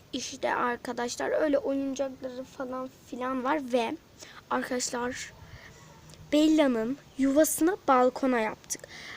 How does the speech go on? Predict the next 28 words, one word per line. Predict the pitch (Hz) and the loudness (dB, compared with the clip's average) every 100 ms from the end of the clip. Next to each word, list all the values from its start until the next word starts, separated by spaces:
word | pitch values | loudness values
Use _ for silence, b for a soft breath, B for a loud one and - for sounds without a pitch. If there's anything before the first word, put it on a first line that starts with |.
| - | -2
Odamda | 285 269 359 370 440 | 2 6 8 8 6
yer | 370 320 370 - | 8 8 6 2
kalmadı | - 339 339 269 220 214 247 | 2 4 6 4 2 0 0
ve, | 254 - - | -4 -4 -4
e, | 226 233 226 | 6 8 8
salon, | - 277 285 302 311 349 B B B - | 4 0 4 6 6 2 B B B 2
e, | 226 220 220 | 4 4 4
ya | 247 262 | 4 6
da, | 311 320 320 - | 6 6 4 2
e, | 220 | 0
içeri, | - - - 311 330 339 - - - - - - | 0 -2 0 0 0 -2 -4 -20 -20 -20 -20 -4
yani | 285 254 262 | 2 4 2
oturma | 214 233 - 269 285 330 | 0 -4 -2 2 2 2
odasında | 320 339 - 339 339 349 - B B - | 0 -2 0 2 2 0 -6 B B -4
da | 285 | 0
yer | 320 285 277 311 330 | 0 4 6 6 4
yok. | 285 330 381 - | 2 2 0 -4
Çünkü | - 302 254 233 - | -2 2 2 2 0
o | 262 | 0
zaman | 262 269 320 - | 2 2 0 -2
annem | 226 226 220 247 269 | -4 -2 0 0 0
de | |
kızar. | 254 254 247 254 381 - B B B - | 0 0 0 0 -2 -10 B B B -6
E, | 226 220 - - | -2 -2 -6 0
o | 302 | 0
yüzden, | 262 294 320 - - - - - | 4 4 4 0 -20 -20 -16 -4
e, | 240 233 226 | -2 0 0
yok. | 247 302 | 4 4